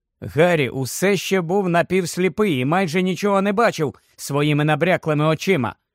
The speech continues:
Коли чоловік, що його зв'язував, відійшов, Гаррі зашепотів до інших бранців.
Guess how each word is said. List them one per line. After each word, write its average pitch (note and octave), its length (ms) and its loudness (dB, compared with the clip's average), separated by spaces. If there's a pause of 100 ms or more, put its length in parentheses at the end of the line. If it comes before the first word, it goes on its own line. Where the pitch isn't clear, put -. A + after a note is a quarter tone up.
(280)
Коли D#3 380 2
чоловік, F3 540 2
що - 180 -4
його F3 240 2
зв'язував, D#3 680 2
відійшов, D3 680 0 (400)
Гаррі G#3+ 540 2
зашепотів F3 840 -2
до F3 120 4
інших F#3+ 380 0
бранців. D3+ 540 -2